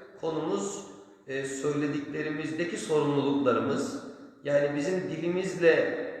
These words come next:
e, her yaptığımızdan, her konuştuğumuzdan sorumluyuz. Gıybet, yalan, iftira aynı kapsamda. Yani aslında ağzımızdan çıkacak sözler bizim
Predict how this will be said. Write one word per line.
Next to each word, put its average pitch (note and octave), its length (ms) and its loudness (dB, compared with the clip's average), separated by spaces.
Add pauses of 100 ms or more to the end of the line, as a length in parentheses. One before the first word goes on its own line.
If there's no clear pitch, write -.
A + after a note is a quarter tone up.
(120)
e, C3 80 -2 (800)
her E3 280 2
yaptığımızdan, C3 1160 0 (200)
her F3 340 0
konuştuğumuzdan D3+ 840 -2
sorumluyuz. A#2+ 640 0 (1080)
Gıybet, - 680 0 (260)
yalan, D3 640 4
iftira C#3 440 0
aynı D3 540 0
kapsamda. A#2 840 -6 (340)
Yani D#3 240 -2
aslında E3 500 4 (520)
ağzımızdan D#3 1120 2 (400)
çıkacak D#3+ 760 0
sözler D#3+ 760 2 (540)
bizim C#3+ 460 -6